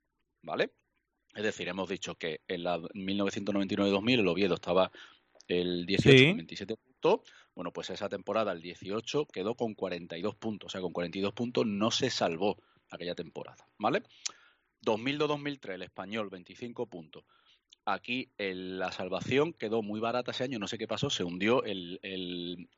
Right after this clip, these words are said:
Speaker 1: el, es la anomalía, y la, el dieciocho quedó con treinta y seis puntos, que creo recordar que fue el Recreativo de Huelva, quedó con treinta y seis puntos. Fue el, el, la temporada que menos sprint final se hizo. Si nos vamos a la dos mil seis dos mil siete, el Athletic Club de Bilbao,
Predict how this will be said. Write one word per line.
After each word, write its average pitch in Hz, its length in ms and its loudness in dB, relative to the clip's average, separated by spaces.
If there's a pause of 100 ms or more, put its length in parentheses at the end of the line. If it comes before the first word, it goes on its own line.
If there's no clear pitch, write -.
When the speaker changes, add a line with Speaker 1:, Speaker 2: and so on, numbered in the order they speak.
Speaker 1:
el, 98 240 -8
es 113 140 0
la 117 120 4
anomalía, 110 540 -2 (360)
y 143 320 -4
la, 113 400 2
el 104 380 -6
dieciocho 110 720 -2
quedó 123 200 0
con 127 140 -4
treinta 101 240 -10
y 95 60 -10
seis 107 160 -12
puntos, 123 260 -8
que 104 80 -6
creo 104 160 -6
recordar 101 260 -6
que 101 80 -6
fue - 120 -8
el 107 60 -6
Recreativo 101 380 -2
de 117 60 2
Huelva, 139 260 2 (200)
quedó 104 180 4
con 113 160 2
treinta 104 220 -4
y 92 40 -8
seis 92 160 -8
puntos. 85 320 -10
Fue 113 200 4
el, 110 260 -2
el, 107 160 -2
la 104 120 0
temporada 107 420 -6
que 104 100 -10
menos 98 200 -2
sprint 95 300 -10
final 95 300 -4 (240)
se - 220 -6
hizo. - 240 -12 (640)
Si - 120 -4
nos 104 120 6
vamos 131 220 6
a - 20 4
la 131 60 2
dos 127 100 -2
mil 127 160 -8
seis 107 160 -10
dos 92 100 -12
mil 107 140 -16
siete, 123 220 -14
el 117 80 -10
Athletic 104 320 -12
Club 110 140 -10
de 110 80 -4
Bilbao, 120 280 -2